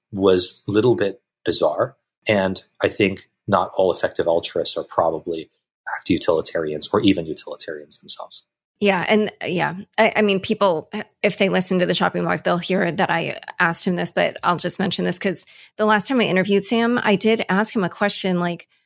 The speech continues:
Speaker 2: "When you make these political donations, is your guiding, like, motivation to do that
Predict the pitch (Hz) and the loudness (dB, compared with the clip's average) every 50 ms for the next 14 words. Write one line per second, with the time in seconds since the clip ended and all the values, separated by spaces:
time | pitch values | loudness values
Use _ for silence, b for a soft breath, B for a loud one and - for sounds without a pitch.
0 | _ _ _ _ _ - 202 202 214 202 202 196 190 190 196 208 202 - 214 202 | _ _ _ _ _ -2 2 4 4 6 4 4 4 2 2 0 0 0 2 2
1 | 190 180 - - - - 196 190 214 214 208 196 - 185 175 175 175 175 - - | 2 2 0 -2 0 0 2 2 2 2 0 0 2 2 2 2 0 0 0 -2
2 | 190 175 170 170 170 - - - - _ _ - 196 180 170 - 196 180 202 - | -2 0 0 -2 -2 -4 -8 -12 -16 _ _ 2 4 4 4 2 -2 -2 -2 0
3 | - 190 180 175 180 185 190 185 180 175 175 170 - _ _ _ _ _ _ _ | 2 4 4 4 4 2 2 2 0 0 -2 -6 -10 _ _ _ _ _ _ _
4 | _ _ _ 180 190 180 - - - - _ - 202 202 196 202 196 180 185 185 | _ _ _ 0 2 2 2 0 -6 -16 _ 0 2 4 4 4 4 4 2 2
5 | 180 - - 208 185 - 175 185 185 180 185 190 175 170 170 | 0 0 0 -2 -2 -2 0 0 2 2 4 4 2 2 0